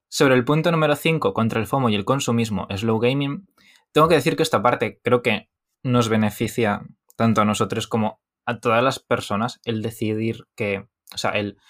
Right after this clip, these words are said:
no tomarnos esto como una carrera, no tener que ir siempre a fuego a buscar la actualidad, a jugar al juego que ha salido esta última semana para comentarlo en el próximo programa, para ser de los primeros en hablar de ello, para entrar en la tendencia, todo este tipo de cosas,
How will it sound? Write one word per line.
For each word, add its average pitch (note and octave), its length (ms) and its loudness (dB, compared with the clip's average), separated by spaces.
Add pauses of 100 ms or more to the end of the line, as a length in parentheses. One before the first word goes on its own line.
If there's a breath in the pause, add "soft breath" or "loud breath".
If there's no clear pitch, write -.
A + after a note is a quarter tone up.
(440 soft breath)
no C#3 220 0
tomarnos C#3 680 2
esto B2+ 300 0
como A#2+ 220 2
una B2+ 160 2
carrera, A2 520 0
no B2+ 200 -2
tener C#3 400 -2
que A2+ 440 0 (320)
ir C3+ 360 2
siempre A#2+ 800 0 (280)
a A#2 200 6
fuego A#2+ 640 2
a B2 60 6
buscar A#2 380 0
la A#2+ 100 2
actualidad, A2+ 640 0
a A2 120 2
jugar A#2 340 0
al A#2 80 -2
juego A#2+ 200 -2
que B2 80 -10
ha - 20 -8
salido A2+ 320 -2
esta G#2+ 180 -4
última A2+ 280 -2
semana G#2+ 360 -2
para A#2 180 -2
comentarlo A2+ 420 -2
en A2+ 80 0
el A2 100 -2
próximo A2+ 380 -4
programa, A2+ 500 2 (320 loud breath)
para A2+ 180 2
ser A#2 180 0
de A#2 80 2
los A#2+ 100 0
primeros A#2+ 340 -2
en B2 80 -2
hablar A#2+ 300 4
de A#2 200 4
ello, A#2+ 200 2
para A2+ 160 0
entrar G#2+ 220 -2
en A2 80 0
la A#2+ 100 0
tendencia, A#2+ 400 -2
todo A#2+ 80 -2
este A#2 160 -4
tipo C#3+ 220 0
de B2 120 4
cosas, B2+ 460 -4